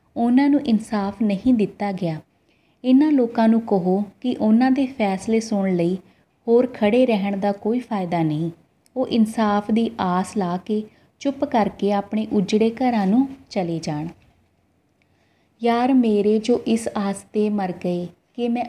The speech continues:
ਉਹਨਾਂ ਦੇ ਦੁੱਖ ਦਾ ਬਣਾਵਾਂਗਾ ਗੀਤ। ਜੇ ਮੈਂ ਚੁੱਪ ਹੀ ਰਿਹਾ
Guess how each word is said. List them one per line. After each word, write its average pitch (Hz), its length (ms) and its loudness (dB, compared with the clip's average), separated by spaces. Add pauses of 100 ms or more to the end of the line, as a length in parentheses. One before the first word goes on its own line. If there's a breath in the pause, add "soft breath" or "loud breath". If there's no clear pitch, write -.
(120)
ਉਹਨਾਂ 233 400 2
ਦੇ 247 140 0
ਦੁੱਖ 185 300 -4
ਦਾ 196 180 0
ਬਣਾਵਾਂਗਾ 190 720 -2
ਗੀਤ। 165 400 -12 (640)
ਜੇ 240 160 0
ਮੈਂ 254 260 0
ਚੁੱਪ 254 280 -2
ਹੀ 254 260 2
ਰਿਹਾ 180 320 -4